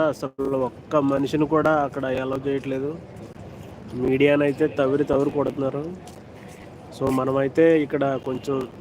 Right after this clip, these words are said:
వేరే బిల్డింగ్తో ఓనర్తో మాట్లాడి చాటుగా వచ్చి తీస్తున్నాం అనమాట. అక్కడ గేట్ దగ్గర చూశారు కదా పోలీసులు, వీళ్ళు ఎవరో లోకలర్స్ అనుకుంటా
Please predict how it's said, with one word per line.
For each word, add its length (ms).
వేరే 200
బిల్డింగ్తో 840
ఓనర్తో 340
మాట్లాడి 440
చాటుగా 400
వచ్చి 240
తీస్తున్నాం 400
అనమాట. 260
అక్కడ 160
గేట్ 260
దగ్గర 240
చూశారు 300
కదా 120
పోలీసులు, 400
వీళ్ళు 380
ఎవరో 180
లోకలర్స్ 500
అనుకుంటా 300